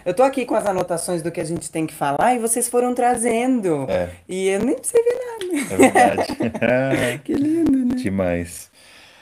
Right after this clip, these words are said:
Speaker 2: Muito bem, então vamos à, à segunda sessão, A Voz por Deus.
Speaker 1: Bora.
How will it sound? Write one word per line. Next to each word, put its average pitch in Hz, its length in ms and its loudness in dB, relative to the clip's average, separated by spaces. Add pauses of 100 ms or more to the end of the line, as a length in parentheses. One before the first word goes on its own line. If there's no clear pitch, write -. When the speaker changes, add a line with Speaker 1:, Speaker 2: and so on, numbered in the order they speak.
(140)
Speaker 2:
Muito 156 180 4
bem, 180 300 4 (120)
então 120 400 2
vamos 113 480 2
à, 80 460 0 (400)
à 90 80 -12
segunda 92 440 -4
sessão, 139 520 0 (140)
A 110 100 -2
Voz 113 580 -4 (180)
por 110 360 0 (200)
Deus. 80 520 -4
Speaker 1:
Bora. - 440 -14